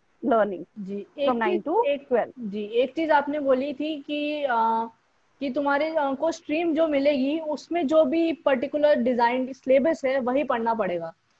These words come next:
Speaker 2: Like science में आपको physics, chemistry, maths या medical लोगे तो बायोलॉजी पढ़नी पड़ेगी।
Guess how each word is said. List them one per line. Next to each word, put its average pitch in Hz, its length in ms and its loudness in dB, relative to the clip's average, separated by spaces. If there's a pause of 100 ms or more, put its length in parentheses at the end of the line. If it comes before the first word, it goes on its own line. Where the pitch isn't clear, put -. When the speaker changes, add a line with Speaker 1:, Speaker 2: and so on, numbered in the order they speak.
(260)
Speaker 2:
Like 214 180 0
science 269 420 -2
में 285 60 0
आपको 269 260 -2
physics, 247 340 -2
chemistry, 247 500 -4
maths 233 460 -2
या 208 460 -2 (220)
medical 226 440 0
लोगे 240 240 4
तो 240 100 -2
बायोलॉजी 226 460 0
पढ़नी 220 260 -4
पड़ेगी। 185 420 -6